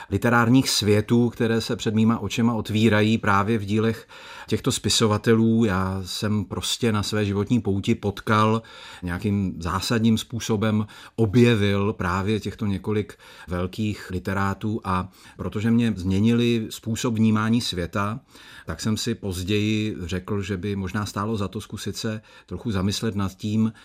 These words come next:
čím to je, že právě tito umělci, tito mistři pera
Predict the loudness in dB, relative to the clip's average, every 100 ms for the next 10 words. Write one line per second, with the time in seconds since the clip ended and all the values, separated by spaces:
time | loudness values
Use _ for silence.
0 | -20 -20 _ -8 -6 -2 0 0 0 0
1 | 0 -2 -6 _ -16 -8 -6 -6 -6 -6
2 | -4 -4 -4 -4 -10 -20 -14 -10 -6 -4
3 | 0 0 2 0 -2 -4 -6 -6 -10 -12
4 | -8 -8 -6 -6 -4 -6 -6 -6 -4 -4
5 | -4 -4